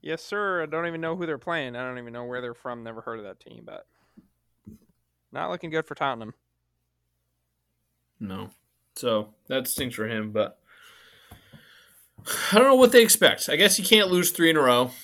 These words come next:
Speaker 2: That's always a bad look, but do they expect to be competing for the Champions League?
Speaker 1: Yeah, definitely.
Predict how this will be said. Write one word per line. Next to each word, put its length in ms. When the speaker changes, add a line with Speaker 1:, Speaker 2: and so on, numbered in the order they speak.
Speaker 2:
That's 220
always 220
a 20
bad 280
look, 360
but 260
do 140
they 120
expect 380
to 40
be 120
competing 380
for 100
the 80
Champions 480
League? 260
Speaker 1:
Yeah, 300
definitely. 520